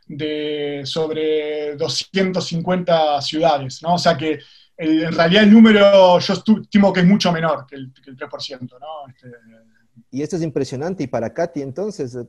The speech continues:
Speaker 2: ¿cómo sensibilizamos a los gobiernos locales, al poder local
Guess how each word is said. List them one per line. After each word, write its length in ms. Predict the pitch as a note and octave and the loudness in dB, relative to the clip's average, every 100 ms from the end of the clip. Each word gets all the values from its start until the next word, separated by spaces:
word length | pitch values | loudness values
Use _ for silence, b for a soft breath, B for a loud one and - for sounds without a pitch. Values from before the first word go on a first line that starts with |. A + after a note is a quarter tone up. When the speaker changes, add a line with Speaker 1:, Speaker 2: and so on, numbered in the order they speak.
| _ | _
Speaker 2:
¿cómo 240 | - G3+ | -12 -10
sensibilizamos 920 | A3+ G3 F#3 C3+ B2+ A#2+ G3+ A#3 C#3 C#3+ | -8 -8 -6 -6 -6 -6 -8 -8 -10 -8
a 60 | |
los 160 | C3 C3 | -8 -6
gobiernos 460 | C3 E3 F3+ E3 | -6 -6 -6 -6
locales, 440 | B2 A2+ F3 F#3 C3 | -6 -6 -6 -4 -4
al 140 | B2 | -6
poder 380 | - B2+ D3 A3 | -6 -4 -4 -4
local 500 | D#3 B2 C3+ D3+ F3+ | -6 -6 -8 -8 -12